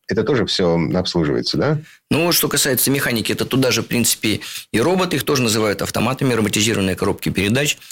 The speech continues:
Speaker 2: обычные роботы или Д С Г с двумя сцеплениями, причём они есть сухие, мокрые, в общем, тоже обрабатываются составами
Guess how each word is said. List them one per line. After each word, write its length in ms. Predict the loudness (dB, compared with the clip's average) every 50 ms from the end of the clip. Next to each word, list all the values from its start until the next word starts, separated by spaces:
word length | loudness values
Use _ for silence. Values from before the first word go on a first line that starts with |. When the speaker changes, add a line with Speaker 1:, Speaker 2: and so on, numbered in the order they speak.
| -14 -12 -6
Speaker 2:
обычные 480 | -2 0 0 2 2 0 0 0 0 0
роботы 380 | 2 2 0 0 -2 0 0
или 160 | 0 2 2 2
Д 200 | 2 2 2 2
С 80 | 0
Г 240 | 0 0 2 2 0
с 80 | 0 0
двумя 300 | 0 0 2 2 0 0
сцеплениями, 800 | 0 -2 -2 -2 0 0 0 2 0 0 0 0 0 -2 -4 -8 -10 -10 -10 -12 -12 -14 _ -8 -4
причём 320 | -2 0 0 2 2 2
они 160 | 2 2 0
есть 160 | 0 0 0 0
сухие, 420 | 0 0 0 0 0 0 0 0
мокрые, 400 | 0 0 -2 -2 0 0 0 0
в 60 | 0
общем, 200 | 0 0 -2 0
тоже 220 | 0 0 0 2 2
обрабатываются 560 | 2 2 2 0 0 0 -2 -2 0 0 0
составами 560 | 0 0 0 0 0 0 0 0 0 -2